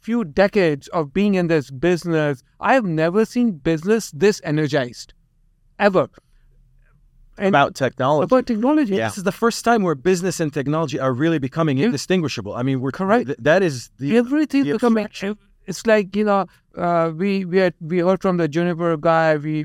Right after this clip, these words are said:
Speaker 1: heard from, you know, I B M, uh,
Speaker 3: Sure.
Speaker 1: folks. Different stacks are all melding together. So if you talk to the business people, the number one issue for them is, "How do I identify what use case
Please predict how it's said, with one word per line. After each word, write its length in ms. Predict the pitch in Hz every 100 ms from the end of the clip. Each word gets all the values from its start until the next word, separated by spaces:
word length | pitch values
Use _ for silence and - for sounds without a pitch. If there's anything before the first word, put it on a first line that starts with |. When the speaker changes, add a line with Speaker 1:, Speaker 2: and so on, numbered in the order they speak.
| 139
Speaker 1:
heard 300 | 151 175 -
from, 340 | 170 160 156 175
you 260 | 170 170
know, 300 | 160 156 156 -
I 160 | 165 160
B 200 | 170 165
M, 380 | 160 156 151 -
uh, 100 | 147
Speaker 3:
Sure. 220 | 170 190
Speaker 1:
folks. 340 | - 220 - - _ _ _ _ _ _ _ _ _ 143
Different 380 | 190 208 320 294
stacks 540 | - - 196 240 -
are 180 | - 208 _
all 320 | 175 190 214
melding 480 | 175 160 165 170 151
together. 500 | 139 143 135 123 113 _ _ _
So 300 | - 214 214
if 140 | 202 233
you 80 |
talk 320 | 226 - 247 262
to 100 | 277
the 100 | 202
business 420 | 139 165 247 -
people, 440 | 196 170 175 151 147 - _
the 100 | 151
number 520 | 175 151 180 220 277 254
one 420 | 240 233 233 226 -
issue 360 | 170 - 196
for 160 | 175 170
them 340 | 175 180 175 -
is, 300 | 160 160 143 -
"How 300 | 190 240 254
do 200 | 214 196
I 140 | 190 -
identify 720 | 160 190 185 175 - 147 139 131 _ _
what 380 | 127 135 247 214
use 420 | 139 123 208 254 -
case 460 | 190 147 131 -